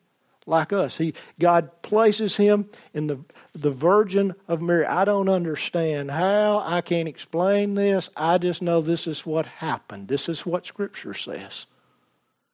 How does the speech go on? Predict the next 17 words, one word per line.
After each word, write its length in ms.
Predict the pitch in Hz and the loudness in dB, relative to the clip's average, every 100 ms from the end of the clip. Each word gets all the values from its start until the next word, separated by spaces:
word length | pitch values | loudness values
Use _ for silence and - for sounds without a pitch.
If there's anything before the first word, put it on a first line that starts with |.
| _ _ _ _ _ _ _ _ _ _ _ - | _ _ _ _ _ _ _ _ _ _ _ 0
That 260 | 147 - | 2 2
when 240 | 170 185 185 | 2 2 2
that 320 | 196 185 - _ _ _ _ | 2 0 -6 _ _ _ _
sperm, 640 | - - 220 214 175 147 139 _ _ _ _ _ _ _ - | -18 -2 0 2 0 -2 -8 _ _ _ _ _ _ _ -12
well, 100 | 135 | -8
let 100 | 139 | -6
me 80 | |
back 260 | 135 131 123 | -4 -6 -6
up. 120 | 110 - | -10 -4
When 200 | 170 196 | -2 2
that 200 | 196 196 | 0 2
egg 320 | 185 180 147 | 2 0 0
separates, 880 | - 165 - 113 101 101 - - - _ _ _ _ _ _ _ _ _ _ _ _ _ _ _ _ _ _ _ _ _ _ _ _ _ _ _ _ _ - | -2 -2 -2 -6 -8 -10 -10 -12 -12 _ _ _ _ _ _ _ _ _ _ _ _ _ _ _ _ _ _ _ _ _ _ _ _ _ _ _ _ _ -10
there's 180 | 160 | -6
a 40 | 113 | -2
life 400 | 107 120 92 - | 2 2 2 -4
there. 300 | 98 87 - | -8 -8 -10